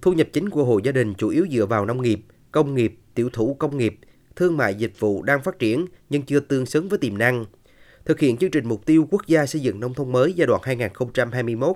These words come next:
hai nghìn không trăm hai mươi lăm, huyện ủy An Lão và các cấp ủy địa phương xác định xây dựng nông thôn mới là một trong những nhiệm vụ chính trị quan trọng của địa phương. Đến nay, đã có hai xã An Hòa và An Tân đạt chuẩn nông thôn mới.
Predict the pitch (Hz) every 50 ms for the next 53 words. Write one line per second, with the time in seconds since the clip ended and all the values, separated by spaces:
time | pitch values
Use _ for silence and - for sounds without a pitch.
0 | - - 143 131 117 113 107 98 98 - 120 107 - - 131 110 104 117 117 117
1 | 113 117 120 123 120 104 95 - - - 127 123 117 113 117 135 147 151 143 131
2 | 110 107 135 135 131 117 - 175 175 185 185 - - 113 113 135 127 110 98 -
3 | 139 143 151 139 127 - - - - 220 226 - 135 113 107 101 151 156 127 113
4 | 101 110 123 127 160 139 135 135 131 135 175 220 233 - _ _ - - 139 143
5 | 127 131 123 - - - 202 190 180 170 151 165 151 123 107 101 98 110 107 104
6 | 98 98 - 151 196 208 - 139 101 95 95 - 123 127 127 - 117 92 90 -
7 | 110 107 107 98 - 135 139 147 139 123 104 - - _ _ - - 127 143 156
8 | 151 143 139 123 117 - _ - - - 117 131 - - 196 180 180 165 151 -
9 | 143 131 123 - - 151 156 147 120 135 127 117 104 95 98 - 117 127 139 135
10 | - 147 143 135 123 - - _ _ - - 123 - - - 123 110 135 160 156
11 | 143 135 127 123 127 127 160 208 -